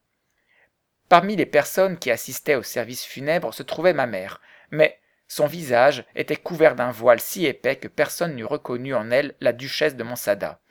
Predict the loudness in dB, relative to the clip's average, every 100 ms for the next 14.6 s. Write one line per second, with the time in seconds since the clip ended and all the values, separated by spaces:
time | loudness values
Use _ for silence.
0 | -20 -18 -8 -6 -4 -2 -4 -4 -10 -10
1 | -10 -12 -10 -8 -10 -10 -10 -12 -12 -12
2 | -6 -6 -6 -4 -4 -4 -8 -14 -10 -10
3 | -4 -4 -4 -10 -10 -4 0 0 0 -10
4 | -6 -6 -6 -2 -2 -2 -8 -12 -10 -2
5 | 0 0 -4 -4 -2 -2 -4 -12 -12 -20
6 | _ _ _ _ _ _ _ _ _ -4
7 | -4 -4 -6 -8 -2 0 0 2 2 2
8 | -2 -4 -4 -4 -4 -8 -6 -6 -8 -10
9 | -8 -8 -4 -2 4 2 2 _ -4 -2
10 | -2 -2 -4 -4 -8 -8 -8 -8 -10 -12
11 | -14 _ _ _ _ _ _ _ _ -12
12 | -4 -4 -2 -4 -2 -4 -2 -6 -6 -10
13 | -8 -8 -10 -8 4 4 6 0 0 -4
14 | -4 -4 -10 -12 -8 -10